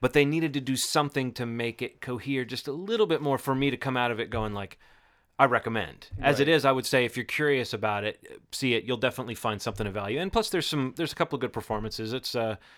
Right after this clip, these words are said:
Speaker 1: um, even though it does take place in France, and when a couple of French characters see a French person that they haven't seen in a long time, everybody speaks English. That,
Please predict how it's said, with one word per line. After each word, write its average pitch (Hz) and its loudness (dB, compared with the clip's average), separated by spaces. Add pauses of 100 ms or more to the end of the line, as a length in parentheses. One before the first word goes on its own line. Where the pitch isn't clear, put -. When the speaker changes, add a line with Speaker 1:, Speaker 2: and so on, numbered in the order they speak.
(420)
Speaker 1:
um, 95 -2 (520)
even 151 2
though 135 6
it 131 0
does 139 4
take 139 -4
place 131 0
in 120 -4
France, 113 -4 (540)
and 117 -2
when 120 -4 (260)
a 123 0
couple 131 0
of 107 -4
French 127 -2
characters 117 -2
see 123 0
a 110 0
French - -6
person 110 -2
that 104 -8
they 107 -4
haven't 107 -2
seen 110 -4
in 104 -6
a 101 -4
long 104 -4
time, 104 -6
everybody 98 -4
speaks 95 -10
English. 92 -10
That, 98 -4